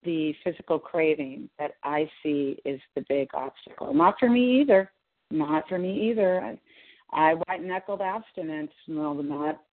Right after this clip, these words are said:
not that hard to do, I'll be honest. It just was a miserable way of life. But I didn't know how to live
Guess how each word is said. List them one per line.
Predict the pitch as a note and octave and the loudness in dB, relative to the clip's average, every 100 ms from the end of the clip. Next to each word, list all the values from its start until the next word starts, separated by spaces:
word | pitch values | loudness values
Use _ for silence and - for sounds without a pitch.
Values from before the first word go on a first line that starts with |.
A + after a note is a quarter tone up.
| _ | _
not | E3 D3+ D3+ - | -8 -4 -4 2
that | E3+ | 2
hard | E3+ F3 F3 - | 2 0 -2 -4
to | |
do, | F#3+ G#3 G#3+ | -4 -2 0
I'll | E3+ D3 | 0 -2
be | D3+ E3 | -4 -4
honest. | G3+ E3+ D#3 - _ _ _ _ _ _ | -4 -4 -6 -8 _ _ _ _ _ _
It | F#3 - | -4 2
just | G#3+ G3+ | 0 2
was | F#3+ F3+ | -2 -2
a | E3 | -2
miserable | E3+ F3 E3 E3 D3+ D3+ | -2 -2 -2 -2 -2 -2
way | C#3+ C#3 | -2 -4
of | B2+ | -6
life. | C#3 C3 - - - _ _ _ _ _ _ - - _ _ _ _ _ _ _ _ - | -6 -6 -8 -18 -20 _ _ _ _ _ _ -20 -20 _ _ _ _ _ _ _ _ -2
But | F3 G#3+ F#3+ - _ - | 2 4 2 -2 _ 4
I | G3+ G3+ | 6 6
didn't | - B3 C#4 B3+ | 4 2 2 0
know | F#3 F#3 A3 F#3 E3 E3+ | 0 4 8 8 8 4
how | - E3+ | -4 -2
to | E3 | -2
live | D#3+ F3+ F3+ | 2 4 4